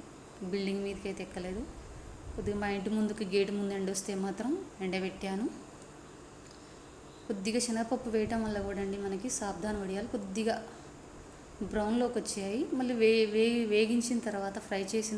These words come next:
తర్వాత చూశారు కదా, నేనైతే డ్రై ఐటమ్, డ్రై అయిన వాటిని అయితే క్యాన్లోకి తీసుకున్నాను. ఇవి వచ్చేసండి ఇంకా డిఫరెంట్గా పెట్టానండి. ఈ ముందే పెట్టేసుకున్నాను నేను. ఈ డబ్బాలో వచ్చేసి, ప్లాస్టిక్ డబ్బాలో నేను ముందే పెట్టేసుకున్నానండి.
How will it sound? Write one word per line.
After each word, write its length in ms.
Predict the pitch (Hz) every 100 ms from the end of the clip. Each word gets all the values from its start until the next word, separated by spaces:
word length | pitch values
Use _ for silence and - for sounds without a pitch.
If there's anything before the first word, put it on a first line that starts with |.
| 214
తర్వాత 360 | 202 190 185 240 330 - - - - - - - - - - - - - - - - -
చూశారు 360 | 220 - 196 185
కదా, 160 | 180 220 294 - - - - 190
నేనైతే 320 | 196 196 214 190
డ్రై 140 | 196 202 233
ఐటమ్, 240 | 233 208 - 185
డ్రై 180 | 196 208 214 226
అయిన 140 | 214 202
వాటిని 200 | 190 190
అయితే 140 | 220 -
క్యాన్లోకి 360 | 185 190 208 202
తీసుకున్నాను. 540 | 196 - 196 190 208 349 - - - - - -
ఇవి 80 | 226
వచ్చేసండి 420 | 233 269 262 262 262
ఇంకా 120 | 254 220
డిఫరెంట్గా 480 | 226 247 233 233 233 208
పెట్టానండి. 440 | - 208 196 202 240
ఈ 20 | 208
ముందే 200 | 196 220
పెట్టేసుకున్నాను 640 | 208 208 220 - 202 196 185
నేను. 160 | 185 240 - - - - - - 202
ఈ 20 | 180
డబ్బాలో 340 | 185 - 214 214
వచ్చేసి, 340 | 190 196 185 254 320
ప్లాస్టిక్ 380 | 185 180 - 196 185
డబ్బాలో 300 | - 190 233
నేను 120 | 247 190
ముందే 180 | 185 196 202
పెట్టేసుకున్నానండి. 840 | 196 196 - 196 190 185 180 214